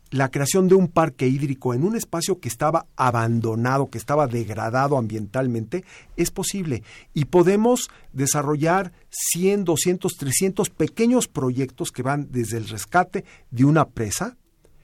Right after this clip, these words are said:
en manos de la comunidad, hasta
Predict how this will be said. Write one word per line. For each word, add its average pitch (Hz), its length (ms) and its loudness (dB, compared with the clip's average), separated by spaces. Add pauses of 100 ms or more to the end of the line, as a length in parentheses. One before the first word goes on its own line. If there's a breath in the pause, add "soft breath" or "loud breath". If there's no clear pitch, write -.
(400 soft breath)
en 131 160 6
manos 170 320 6
de 151 80 4
la 127 140 4
comunidad, 110 640 -4 (460 soft breath)
hasta 135 600 0